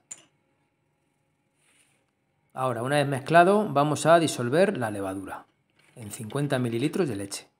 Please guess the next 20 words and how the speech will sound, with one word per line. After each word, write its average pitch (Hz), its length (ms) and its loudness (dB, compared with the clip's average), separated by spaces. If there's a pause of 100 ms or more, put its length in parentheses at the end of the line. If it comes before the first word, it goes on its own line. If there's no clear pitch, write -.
(320)
Hacemos 127 360 -10
un 113 80 -6
pocito, 170 640 -2
echamos 120 400 -6
la 104 80 -8
levadura 107 640 -4 (2000)
y 120 140 -12
ahora 165 440 -2
el 113 240 -8
huevo. 107 380 -8 (2250)
A 123 140 -12
continuación, 117 800 -2
el 120 100 -6
aceite 170 320 -2
de 202 140 0
girasol. 107 420 -10 (640)
Y 131 100 -8
esto 147 220 -2
lo 147 80 0
mezclamos. - 640 -8